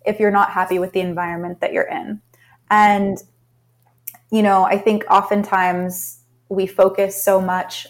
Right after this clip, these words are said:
on what's not happening, what is lacking within where we are right now. But at any given moment, I mean, the present moment is so abundantly rich with examples of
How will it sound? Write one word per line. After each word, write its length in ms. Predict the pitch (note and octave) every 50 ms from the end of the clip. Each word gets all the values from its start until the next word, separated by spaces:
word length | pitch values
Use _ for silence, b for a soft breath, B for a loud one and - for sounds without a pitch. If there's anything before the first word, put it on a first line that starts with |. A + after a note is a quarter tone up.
| _ -
on 640 | F#3+ F#3 F3 F3+ F3+ F3+ F3 F3 F3+ F3+ F3 F3+ b b b b b b b
what's 280 | F#3+ F#3 D#3+ - - -
not 300 | G#3+ A3 A3 A3 - -
happening, 1000 | - G#3 G3+ G3 G3 - G3 G3 G3 F#3+ F#3+ F#3+ F#3+ F#3+ F#3+ F#3+ F#3+ F#3+ F#3+ b b b b b b
what 800 | - - - G3 F#3 F#3 F#3 F#3+ G3 G3 F#3+ F#3+ F#3+ F#3+ F#3 - -
is 340 | G3+ F#3+ F#3 F3+ F3+ F3 F3
lacking 500 | F#3+ G3 G3 G3+ G3 - G3+ G3 G3 F#3+
within 320 | F#3 F3+ F3+ F3+ F3+ F3+
where 180 | F3 F3 F3 E3+
we 100 | F3+ E3+
are 200 | - F3 E3+ F3+
right 240 | F3 F3 E3+ - -
now. 440 | F3+ F#3 G3 G3 F#3+ F#3+ F#3 F#3 F3+ F#3
But 280 | G3 F#3+ F#3 F3+ - -
at 160 | - G3 F#3 -
any 240 | G#3 A3 B3+ C#4+ B3+
given 340 | A3+ G3+ F3+ F#3+ F#3 F#3 F3+
moment, 320 | F3+ F#3+ F#3+ F#3 F3 -
I 60 | F#3+
mean, 160 | F#3+ F#3+ F#3+
the 60 | F#3+ F3+
present 380 | - - A#3+ B3+ C4 B3 - F#3
moment 380 | F#3 F3+ F3+ F#3 E3+ D#3+ -
is 120 | F#3 - -
so 600 | - - - - - C4 A3 A#3 A3 G3+ F#3+ -
abundantly 640 | F#3 F3 F3 - F#3 F#3+ F#3+ F#3 F#3 - F3 E3 E3+ E3+
rich 440 | E3+ F#3 F3+ - - - - - -
with 160 | F#3+ F#3 F#3
examples 800 | F3+ E3+ E3+ - F#3 F3+ F3+ F3 - F3+ F3 F3 E3+ E3+ - - - -
of 500 | F#3 F#3 F3+ F3 E3+ E3+ E3+ - _